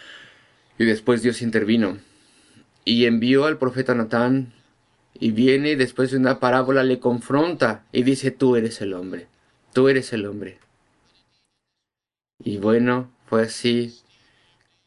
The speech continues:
que el exterior de David tembló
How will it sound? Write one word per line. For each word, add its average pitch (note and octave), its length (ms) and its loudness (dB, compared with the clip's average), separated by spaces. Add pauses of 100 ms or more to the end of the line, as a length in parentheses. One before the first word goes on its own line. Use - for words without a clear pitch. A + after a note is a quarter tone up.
(120)
que A2+ 200 2
el A2 80 2
exterior A2+ 560 0
de B2+ 120 2
David A#2 440 0 (1500)
tembló C3+ 600 2